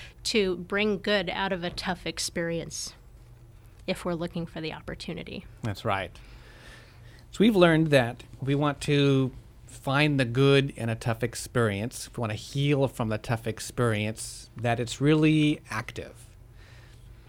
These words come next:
Speaker 2: Oftentimes, if we're very passive about just getting through our tough experience, usually we, we prolong the healing and we prolong, you know, the good things that we can learn and take from that.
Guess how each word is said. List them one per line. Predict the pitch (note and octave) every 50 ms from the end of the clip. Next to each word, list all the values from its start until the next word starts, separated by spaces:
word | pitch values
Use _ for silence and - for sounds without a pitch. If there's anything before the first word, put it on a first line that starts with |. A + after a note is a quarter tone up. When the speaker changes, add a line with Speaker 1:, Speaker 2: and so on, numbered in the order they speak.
| - -
Speaker 2:
Oftentimes, | - C#3+ D#3+ E3 - E3+ D#3 C3+ - D3+ C#3+ C#3 C#3 C#3 C3+ A#2+ -
if | C3 - C3+
we're | B2+
very | A2+ B2 B2+ A#2+ A2+
passive | - - C3 A#2 B2 C3+ - - C3+ A2+ G#2+ G#2+ - -
about | - A2+ G#2 A2+ A2+ A2 G#2+ -
just | A#2 A#2+ A2 - -
getting | - C3 A#2+ A#2+ A#2
through | A2+ A#2 - A#2 A#2 A#2
our | A2+ G#2 A2+
tough | A2+ - A2 - -
experience, | G#2+ - - - - A#2+ A#2 A#2 A2+ G#2+ - -
usually | C3+ C#3 C3+ C#3+ C3
we, | A#2 B2 A2+
we | A2 - A2
prolong | - - - D3+ D#3 C#3+ B2+ B2 A#2+ B2 B2 A2+
the | A2+
healing | G#2+ B2 A#2+ A2+ G#2 G#2+ G#2 G2+
and | G2+
we | G#2
prolong, | G#2+ - - B2 A#2+ A#2 A2+ A2 A2 A2+ G#2+ G#2+ G#2+ A2 G2+ - - - - - - - - - - -
you | A#2+ G2+
know, | G2+ F#2+
the | G2+ G2
good | G2+ A2+ B2 A2+ -
things | - A#2+ G#2+ G2+ G2
that | A#2 G#2
we | A2
can | A2 - G#2+ G2+ G2
learn | G#2+ A2 A2 A2 A2 G#2+ G#2+ G#2+ -
and | A2 G2+ -
take | - - A#2 A#2 A#2 -
from | - A#2 G#2+ G2+
that. | G2+ G2+ G2 F#2+ F#2+ - - -